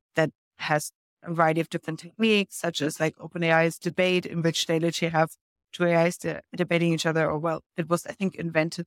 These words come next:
by Jeffrey Irving when he was still at Open A I, and he's not at Open A I anymore. So I could probably not say it's an Open A I, um, technique, but it's a, uh, technique basically by which, uh, two different A Is are debating each other on a specific claim, and a human in the loop and, like, figures out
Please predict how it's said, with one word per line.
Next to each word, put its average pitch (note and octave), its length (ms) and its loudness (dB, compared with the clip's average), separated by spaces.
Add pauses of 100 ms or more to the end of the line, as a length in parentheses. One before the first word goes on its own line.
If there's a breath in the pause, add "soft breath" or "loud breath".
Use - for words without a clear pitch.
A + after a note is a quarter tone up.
by D#3 300 -2
Jeffrey F#3 300 -4
Irving G#3 280 2
when G3+ 260 0
he G#3 140 -6
was G3+ 120 -2
still G#3 200 -2
at G#3 140 -6
Open - 200 -12
A G3+ 80 0
I, G3+ 180 4
and E3 260 -10
he's - 180 -18
not D#3 140 -2
at D#3 80 -8
Open D#3+ 220 -8
A D#3 60 0
I D#3 40 2
anymore. D#3 380 -2
So D3 220 -4 (480)
I E3+ 60 -2
could F3 100 -2
probably D#3+ 200 0
not D#3 180 0
say E3+ 140 -2
it's - 120 -4
an D3+ 80 -12
Open F3+ 200 -4
A D3+ 80 0
I, D#3 180 0 (100)
um, D#3 180 -4 (520)
technique, G#3 280 0
but F3+ 220 2
it's - 160 -6
a, D#3 260 4 (180)
uh, E3 160 2
technique F3+ 360 -4
basically E3+ 280 -2
by D#3+ 120 0
which, D#3 240 -4 (340)
uh, E3 160 2
two E3 160 -4
different F#3+ 280 -2
A D#3+ 220 4
Is E3+ 120 -2
are - 80 -6
debating D#3 360 -4
each D#3 140 -2
other D#3 200 0
on D3+ 100 -4
a D#3 40 -6
specific D#3 420 -16
claim, F3+ 260 2
and D#3+ 100 -12
a D#3+ 60 2
human E3+ 260 0
in D#3+ 80 0
the D#3 80 -10
loop D3+ 180 -8 (360)
and, E3 100 -4
like, D#3+ 160 -2
figures D#3+ 340 -2
out D#3 280 -2